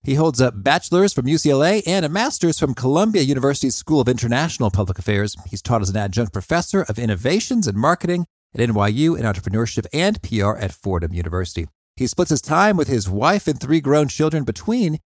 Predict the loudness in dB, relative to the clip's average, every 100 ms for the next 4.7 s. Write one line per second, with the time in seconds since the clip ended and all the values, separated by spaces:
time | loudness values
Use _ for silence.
0 | _ -4 -2 0 0 0 0 2 2 0
1 | 0 0 -2 -2 -6 _ _ -4 -2 -2
2 | -6 _ -8 -2 -2 -2 -10 -8 0 4
3 | 4 2 0 0 0 -2 -2 -2 -4 -6
4 | 0 0 0 -6 -8 -10